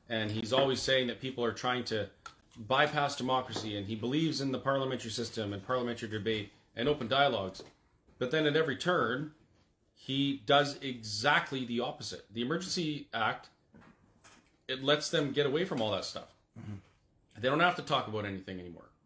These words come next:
Speaker 1: He can just do what he wants to do with the stroke of a pen. And in this case, do you really want somebody like him with that much power that can change your life, change laws,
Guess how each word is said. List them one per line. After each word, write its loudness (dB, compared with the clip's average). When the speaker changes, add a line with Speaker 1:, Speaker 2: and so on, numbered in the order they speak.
Speaker 1:
He -8
can -4
just -4
do 4
what 2
he 0
wants 0
to -10
do 0
with -4
the -8
stroke -2
of -12
a -16
pen. -8
And 2
in 2
this 2
case, -2
do 4
you 0
really 2
want 2
somebody 0
like 2
him 0
with 0
that 4
much 0
power 0
that 2
can 0
change 0
your 0
life, 0
change -2
laws, 0